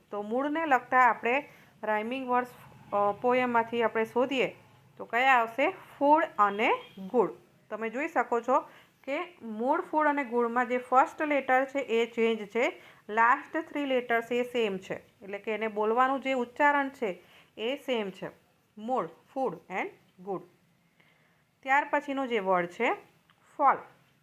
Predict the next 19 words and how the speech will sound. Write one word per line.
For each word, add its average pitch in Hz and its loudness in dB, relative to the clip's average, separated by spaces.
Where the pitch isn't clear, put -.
ફોલ 254 4
એટલે 185 -4
કે 185 -8
પડી 226 0
જવું. 160 -8
તો - -18
એને 202 -4
લગતા 233 2
જે 226 0
રાઇમિંગ 226 2
વર્ડ 233 2
છે 240 -4
કયા 302 2
છે? 269 -2
તો 196 -14
કે 196 -8
ટોલ 247 2
અને 196 -10
ઓલ. 220 2